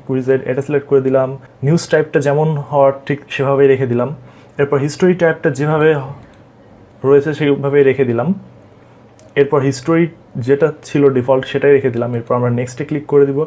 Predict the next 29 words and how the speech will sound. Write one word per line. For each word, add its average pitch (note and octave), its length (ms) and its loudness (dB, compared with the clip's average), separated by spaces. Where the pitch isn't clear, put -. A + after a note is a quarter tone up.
নেক্সটে C#3+ 280 -2
ক্লিক F#3 240 -2
করার D#3 220 2
পর A2+ 200 2
অ্যাপিয়ারেন্স D3+ 400 0
সেটিং, C3+ 480 -4
সেটিংটা B2+ 340 -8
দিয়ে A#2 160 -2
দিব, B2 200 0
মানে B2+ 200 -2
আমাদের A#2+ 260 -2
বিভিন্ন B2+ 280 -4
কালার C3 360 0
টালার্স C3 380 0
এগুলো C3 300 2
বিভিন্ন C3+ 300 -2
ধরনের C#3 240 -2
কোনগুলো C#3 280 0
কেমন D3 280 0
হবে D#3 180 -2
সেটা C#3 180 0
একটু C3+ 220 -2
সিলেক্ট B2 280 -6
করে A#2+ 180 -2
দিব। A#2 240 0
এখানে D3+ 260 -6
শো E3+ 160 0
ট্যাবস D#3+ 300 0
নেভিগেশন D3+ 600 0